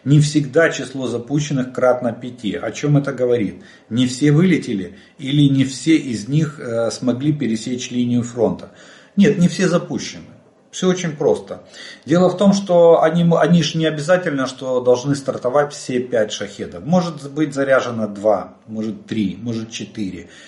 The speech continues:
Все зависит от, э, наличия самих шахедов и второе количество целей, которые необходимо поразить в том или ином налете. Там же тоже сидят планировщики,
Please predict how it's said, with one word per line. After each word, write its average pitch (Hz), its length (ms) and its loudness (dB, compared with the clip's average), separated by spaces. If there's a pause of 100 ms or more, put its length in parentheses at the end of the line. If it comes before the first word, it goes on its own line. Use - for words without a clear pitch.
(140)
Все 160 180 2
зависит 147 460 2
от, 123 260 0
э, 120 320 4
наличия 123 540 2
самих 107 340 0
шахедов 104 540 -6 (480)
и 165 180 2
второе 143 420 4
количество 120 520 -4
целей, 160 320 -2
которые 110 400 -8
необходимо 107 560 -8
поразить 101 500 -8
в - 40 -20
том 123 260 -4
или 95 180 -4
ином 101 260 -8
налете. 98 440 -4
Там 147 160 0
же 147 120 -4
тоже 165 220 -4
сидят 127 400 -4
планировщики, 107 760 -4